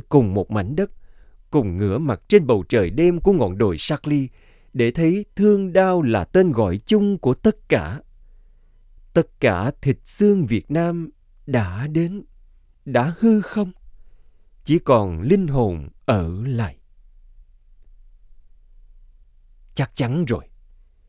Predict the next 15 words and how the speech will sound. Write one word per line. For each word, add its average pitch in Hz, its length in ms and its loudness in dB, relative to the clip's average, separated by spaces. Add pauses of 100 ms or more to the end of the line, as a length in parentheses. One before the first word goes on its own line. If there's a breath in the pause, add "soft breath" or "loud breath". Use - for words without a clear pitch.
(240)
chúng 139 160 -4
tôi 101 260 0
sẽ 123 240 0
trở 101 220 -4
lại, 90 320 -8 (920)
sẽ 160 220 2
rót 202 280 0
cho 202 140 4
mọi 110 260 2
người 104 440 0 (200)
không 208 260 0
phân 208 380 0
biệt 113 240 0
là 98 220 -2
ai. 139 240 -6